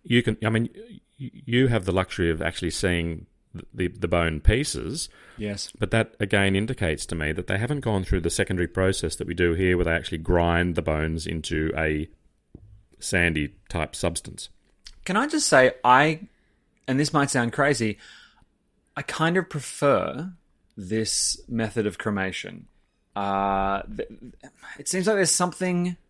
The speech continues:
Speaker 2: sort of deeply respectful and intimate about it, in a way. I mean,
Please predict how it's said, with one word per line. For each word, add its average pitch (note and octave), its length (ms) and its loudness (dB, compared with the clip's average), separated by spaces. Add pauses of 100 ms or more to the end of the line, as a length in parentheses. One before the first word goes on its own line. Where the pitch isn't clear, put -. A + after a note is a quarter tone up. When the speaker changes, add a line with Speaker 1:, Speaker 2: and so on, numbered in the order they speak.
(840)
Speaker 2:
sort D#3 240 0
of A2+ 200 -4
deeply C#3 380 4
respectful A#2+ 760 0
and A2 100 -2
intimate D3 420 -2
about D#3+ 300 4
it, - 180 -2 (220)
in B2+ 100 -2
a C3+ 60 2
way. D3 420 2
I C3 100 0
mean, C3+ 240 2